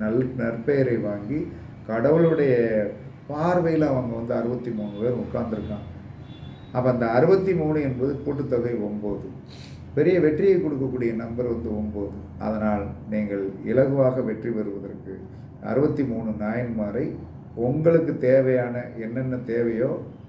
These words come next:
அதிர்ஷ்டம் வரணும் அப்படின்னா அஞ்சாம் பாவத்துக்கு உண்டானவர் நின்ற நட்சத்திரத்துக்கு உண்டான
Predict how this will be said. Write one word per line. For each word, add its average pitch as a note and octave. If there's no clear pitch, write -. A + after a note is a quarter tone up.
அதிர்ஷ்டம் C3+
வரணும் A#2+
அப்படின்னா A#2
அஞ்சாம் C3
பாவத்துக்கு A#2
உண்டானவர் G#2+
நின்ற C3+
நட்சத்திரத்துக்கு A#2
உண்டான G#2+